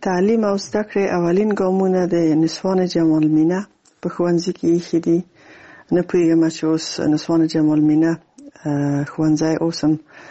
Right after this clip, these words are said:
اه، شته که نشته. او، اه، د لیسې دوره مې د رابعه بلخي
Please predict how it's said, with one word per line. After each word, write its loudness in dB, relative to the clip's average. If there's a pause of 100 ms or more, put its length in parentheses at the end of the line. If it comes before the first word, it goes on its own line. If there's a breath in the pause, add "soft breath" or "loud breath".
(380 loud breath)
اه، -4
شته -2
که -4
نشته. -2 (920 loud breath)
او، 2 (180)
اه، -2
د -4
لیسې 0
دوره 0
مې 2
د 0 (420)
رابعه 0
بلخي -2